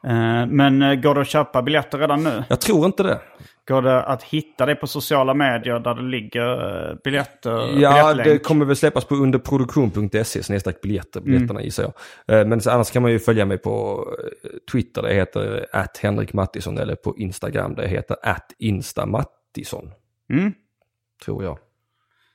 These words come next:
Speaker 2: Jo, det gör jag.
Speaker 1: Ja, ja, men det, det kommer bli kul. Då, eh, värmer jag upp för dig nittonde mars på Bonden Bar.
Speaker 2: Ja, det ska bli jätteroligt.
Speaker 1: Och,
Speaker 2: Jag är glad
Speaker 1: eh,
Speaker 2: för att
Speaker 1: det,
Speaker 2: jag
Speaker 1: det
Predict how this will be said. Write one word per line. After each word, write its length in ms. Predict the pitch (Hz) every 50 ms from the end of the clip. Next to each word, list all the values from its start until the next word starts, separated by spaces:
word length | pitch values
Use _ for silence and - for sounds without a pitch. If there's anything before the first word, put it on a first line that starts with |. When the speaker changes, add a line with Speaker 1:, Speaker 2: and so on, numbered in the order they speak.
| _ _ _ _ _ _ _ 113
Speaker 2:
Jo, 80 | 131
det 80 | 147 160
gör 140 | 156 135 104
jag. 120 | 95 90 90 - - - - _ _ _
Speaker 1:
Ja, 220 | 160 190 196 - -
ja, 80 | 160 165
men 220 | 185 185 185 180
det, 260 | 185 180 170 170 170
det 120 | 160 180 175
kommer 200 | - 196 180 175
bli 100 | 180 180
kul. 400 | - - 170 143 127 120 90 -
Då, 80 | 160 160 156 151 156 156 156
eh, 300 | 151 151 156 139 95 139
värmer 260 | 147 160 160 156 170 165
jag 120 | 160 151
upp 280 | 147 - - _ _ - - - - _ -
för 100 | - 143
dig 160 | 135 127 127
nittonde 360 | 131 139 139 139 - 131 131 131
mars 300 | 139 135 120 113 - -
på 140 | - - 120
Bonden 460 | 123 139 135 135 135 123 120 117 113
Bar. 140 | 139 127 113
Speaker 2:
Ja, 200 | 123 139 165 151 151 160 -
det 80 | 110
ska 100 | - -
bli 120 | 120 110 107
jätteroligt. 440 | 98 90 - - 101 92 90 85 -
Speaker 1:
Och, 80 | 127 113
Speaker 2:
Jag 60 | 104
är 60 | 98
glad 120 | 101 -
Speaker 1:
eh, 60 | 123 120
Speaker 2:
för 100 | 143 143
att 60 | 135
Speaker 1:
det, 160 | 131 123 -
Speaker 2:
jag 120 | 131 - 156 143
Speaker 1:
det 80 | 151